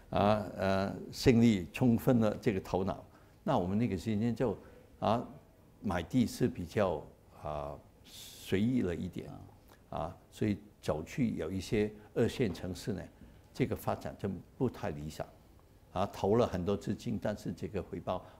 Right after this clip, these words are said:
Speaker 1: 完全不好。还有就是有一个非常严重的一个教训，在零八年世界金融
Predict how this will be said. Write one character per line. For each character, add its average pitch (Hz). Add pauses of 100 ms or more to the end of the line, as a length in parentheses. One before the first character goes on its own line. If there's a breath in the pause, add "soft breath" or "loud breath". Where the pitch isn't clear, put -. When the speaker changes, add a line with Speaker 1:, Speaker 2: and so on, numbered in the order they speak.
Speaker 1:
完 85
全 92
不 92
好。 - (880 soft breath)
还 92
有 -
就 -
是 92
有 80
一 110
个 92 (140)
非 107
常 82 (580)
严 78
重 101
的 82
一 95
个 85
教 85
训， - (840 soft breath)
在 101
零 82
八 98
年 82 (380)
世 -
界 92
金 95
融 82